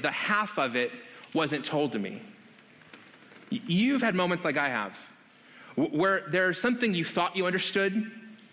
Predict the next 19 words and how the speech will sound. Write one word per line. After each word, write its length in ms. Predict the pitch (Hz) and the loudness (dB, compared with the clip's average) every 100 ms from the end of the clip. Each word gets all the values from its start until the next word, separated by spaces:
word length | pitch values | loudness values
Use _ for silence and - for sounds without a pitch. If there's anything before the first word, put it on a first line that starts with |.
| - - - - - | -20 -20 -20 -16 -2
and 120 | 160 | 2
you 80 | 160 | 2
go, 60 | |
"Man, 160 | 139 143 | 2 2
I 160 | 127 190 | 2 0
didn't 180 | 165 | 0
know 100 | 123 | 0
the 60 | 104 | -2
half 300 | 98 120 123 | -2 -4 -4
of 120 | 110 | -8
it." 140 | 107 - - - - - - - - - - - - | -8 -10 -20 -20 -20 -20 -20 -20 -20 -20 -20 -12 0
Or 140 | 170 | 2
you 80 | 220 | 2
thought 240 | 226 254 | 2 2
you 80 | 247 | 2
were 40 | |
prepared 440 | 214 185 190 262 254 | 0 0 2 2 2
for 80 | 208 | -2
something, 420 | 175 127 110 | -2 -2 -6